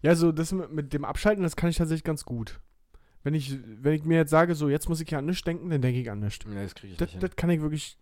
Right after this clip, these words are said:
Speaker 1: ganz gut.
Speaker 2: Das nervt mich
Speaker 1: Das ist
Speaker 2: auch.
Speaker 1: vielleicht auch manchmal nicht so gut, aber
Speaker 2: Ja, das krieg ich nicht hin. Ich bin, hab ständig Gedanken. Ich muss mir ständig Gedanken über irgendwas machen.
Speaker 1: Hm.
Speaker 2: Das ist so,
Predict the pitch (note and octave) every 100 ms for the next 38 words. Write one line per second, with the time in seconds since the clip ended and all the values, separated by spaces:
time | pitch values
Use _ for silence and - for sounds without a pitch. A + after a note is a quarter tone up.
0 | - C3 B2 A#2+ G#2+ - - _ _ _
1 | G#2+ F2+ - - A2 A2+ - A2+ A2 G3+
2 | F#3+ F3+ F3+ F3 D#3+ - E3+ F3+ F#3+ F3+
3 | C#3+ C3+ - - - F2+ E2+ E2 - -
4 | - G2+ G2 F2+ G2+ F2+ - _ _ -
5 | - A2 G2+ G2+ - A#2+ B2 A#2 A2 A2
6 | G#2+ G2 G2 G2+ A2+ G#2+ - A#2 A#2 -
7 | G#2+ G2 G2+ G#2 F#2+ F#2 F#2 F#2 F2 F#2
8 | - _ - - - - - - - -
9 | A2+ G#2+ G#2 G2 - G2+ - - A2